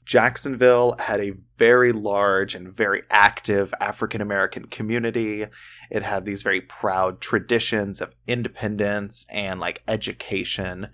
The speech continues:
And his aunts were very well-educated, well-informed women. Two of them were educators. One of them was a nurse. They took Harry, who was this, like, very curious and very smart little boy, into their home.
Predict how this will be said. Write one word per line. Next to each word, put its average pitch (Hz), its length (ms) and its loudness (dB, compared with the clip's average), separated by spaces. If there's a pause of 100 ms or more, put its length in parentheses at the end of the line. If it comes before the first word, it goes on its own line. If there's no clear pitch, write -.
(120)
And 120 540 0
his 147 320 -4
aunts 131 480 -4
were 104 220 2
very 110 420 2
well-educated, 104 1120 0
well-informed 104 840 -2
women. 92 540 -10
Two 123 160 4
of 107 100 0
them 113 160 0
were 101 380 -2 (100)
educators. 107 800 0
One 101 120 0
of 92 60 -2
them 95 160 -6
was 95 160 -8
a 90 60 -6
nurse. 92 600 -8 (320)
They 170 120 2
took - 420 -4
Harry, 120 560 4 (220)
who 147 120 -2
was 131 200 0
this, 131 240 0
like, 110 160 4
very 143 200 6
curious 120 880 4
and 113 280 0
very 165 320 4
smart 113 720 2
little 110 300 4
boy, 101 500 4 (280)
into 123 520 2
their 107 180 2
home. 101 480 0